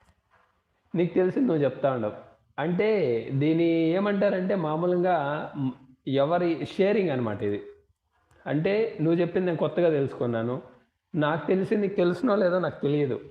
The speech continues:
So ఒకరికొకరు షేర్ చేసుకుంటాను, నాలెడ్జ్ షేరింగ్ అంటారు. So ఇది కూడా ఒక రకంగా ఉపయోగమే కదా. నీ వల్ల నాకు కొన్ని తెలిసాయి, నా వల్ల ఒక్కటైనా నీకు తెలిసి ఉంటుంది కదా. లేదంటే దీని గురించి రీసెర్చ్ అయినా నువ్వు చేసింటావు.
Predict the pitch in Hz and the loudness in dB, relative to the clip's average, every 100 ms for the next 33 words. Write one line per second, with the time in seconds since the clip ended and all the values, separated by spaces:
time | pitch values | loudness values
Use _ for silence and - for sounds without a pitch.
0 | - _ - 151 135 202 - 185 180 - | -20 _ -2 0 0 0 0 0 -2 0
1 | 185 196 185 - 156 131 120 117 123 151 | 2 2 -2 0 -2 0 0 -2 0 0
2 | 175 170 170 170 156 156 135 110 104 104 | 0 0 0 0 2 0 -2 -2 -4 -6
3 | - _ _ _ _ _ - 151 143 135 | -12 _ _ _ _ _ -4 2 2 2
4 | 135 143 151 175 170 160 147 160 165 160 | 2 2 2 2 2 0 0 0 2 2
5 | 151 131 113 107 104 - 139 160 160 151 | 2 2 0 -2 -2 -4 2 2 2 0
6 | 127 120 117 110 - - 131 139 151 160 | -2 -2 -2 -6 -12 -4 0 2 2 2
7 | 160 147 143 147 160 151 147 135 147 160 | 0 0 -4 -2 0 0 0 0 -2 -2
8 | - - _ _ - 143 147 165 170 180 | -8 -20 _ _ -4 0 0 0 0 0
9 | 180 123 135 190 180 196 190 180 165 165 | -2 -2 -2 0 2 2 2 0 0 0
10 | 160 165 151 139 123 127 135 - _ _ | 0 0 -2 -2 -2 -4 -6 -16 _ _
11 | _ _ _ _ _ _ _ _ _ _ | _ _ _ _ _ _ _ _ _ _
12 | _ - 143 160 170 180 175 156 165 180 | _ -2 2 2 2 2 2 2 2 2
13 | 170 160 170 165 180 160 147 139 139 143 | 2 2 2 2 2 0 0 0 0 0
14 | 139 113 | -2 -2